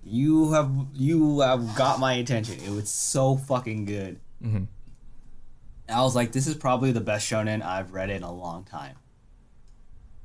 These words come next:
Speaker 1: Like, for me, it far exceeds My Hero Academia. Where I,
Speaker 2: S-
Speaker 1: yeah, so I was like, "Dude, it's so <laughs> good." The characters are funny and well written, powers are interesting. Um, it's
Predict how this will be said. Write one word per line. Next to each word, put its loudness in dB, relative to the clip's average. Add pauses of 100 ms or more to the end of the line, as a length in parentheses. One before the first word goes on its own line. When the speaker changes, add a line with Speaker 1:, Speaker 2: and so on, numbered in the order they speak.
(220)
Speaker 1:
Like, -4
for 2
me, 6
it -2
far 2
exceeds -2
My -4
Hero -6
Academia. -10 (2000)
Where -4
I, 0
Speaker 2:
S- -2
Speaker 1:
yeah, -6
so -10
I -6
was -6
like, -10 (100)
"Dude, -10 (200)
it's 0
so 0
<laughs> -
good." -2 (340)
The -4
characters -2
are -4
funny -2
and -6
well -2
written, -6
powers 0
are -2
interesting. -6 (580)
Um, -2 (440)
it's -2